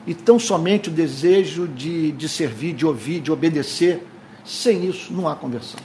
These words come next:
Então esqueça, a pessoa ir à igreja, ela pode ir à igreja sem se converter, ela pode orar sem se converter, ela pode fazer uma série de mil-, operar milagres, levar pessoas a Cristo, virar presbítero, virar pastor, tudo sem se converter. O que consuma a obra de conversão não é a pessoa se tornar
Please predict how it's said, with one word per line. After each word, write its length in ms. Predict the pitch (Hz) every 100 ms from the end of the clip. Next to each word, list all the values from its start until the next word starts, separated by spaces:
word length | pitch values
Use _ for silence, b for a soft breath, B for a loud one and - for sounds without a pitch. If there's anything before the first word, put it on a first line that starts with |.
| - - _ _ _ _ -
Então 120 | 170
esqueça, 540 | 220 - - 180 - 123
a 40 |
pessoa 300 | 139 - 160
ir 160 | 180 165
à 60 |
igreja, 420 | 151 160 196 165
ela 120 | 139 135
pode 280 | 160 170
ir 40 | 170
à 20 |
igreja 380 | 139 151 165 180
sem 160 | 180
se 100 | -
converter, 460 | - 135 120 - 151
ela 180 | 127 123
pode 300 | 160 156 202
orar 440 | 196 202 269 - -
sem 120 | 135
se 80 | -
converter, 480 | 143 131 - 139 117 - - _ _ _
ela 80 | 139
pode 180 | 160 170
fazer 220 | 208 160
uma 100 | 247
série 200 | - 175
de 120 | 180 175
mil-, 240 | 196 165
operar 340 | - 160 156 180
milagres, 800 | 135 127 180 147 120 110 - -
levar 260 | 139 160
pessoas 360 | 170 - 160 135
a 40 | 120
Cristo, 360 | 143 165 165
virar 180 | 143 160
presbítero, 540 | 139 120 113 160 -
virar 220 | 135 156 160
pastor, 420 | 131 - - 170 B B
tudo 200 | 220 220
sem 160 | 185 202
se 80 | -
converter. 480 | 196 196 - 127 110 - _ - - - - - - - - - - -
O 60 | 131
que 160 | - 165
consuma 580 | 180 160 - 233 220
a 40 | 175
obra 200 | 180 175
de 80 | -
conversão 420 | 156 143 - 180
não 180 | 180 165
é 80 | 196
a 60 |
pessoa 340 | 196 156 175 160
se 80 |
tornar 560 | - 147 139 160 170